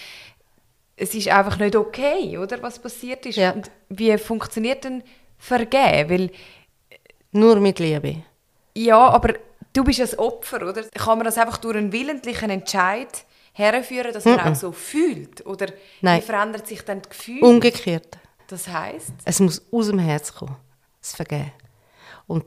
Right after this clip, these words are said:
Speaker 2: das verändert den Verstand.
Speaker 1: Hm. Aber wie entsteht denn das im Herz, dass man kann vergeben?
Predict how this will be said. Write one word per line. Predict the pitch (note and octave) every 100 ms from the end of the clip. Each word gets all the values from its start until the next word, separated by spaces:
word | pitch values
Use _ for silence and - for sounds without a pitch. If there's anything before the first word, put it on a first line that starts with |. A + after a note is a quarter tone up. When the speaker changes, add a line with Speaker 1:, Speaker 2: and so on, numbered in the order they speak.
| F#3+
Speaker 2:
das | G3 -
verändert | - F3 E3 E3+ E3 F3 -
den |
Verstand. | D#3+ D#3 - D3+ D3+ - - _ _ _ _ _
Speaker 1:
Hm. | G3 F3+ C#3+ _ _ - - - - -
Aber | G3+ G3+
wie |
entsteht | G#3 G#3+ A3 A3+ -
denn | B3+
das | B3+
im | B3
Herz, | A#3 A3+ A#3 -
dass | - A3
man | A3
kann | G#3 G#3+ G#3+ A3+
vergeben? | A3 G#3+ A3+ D#3+ C#3+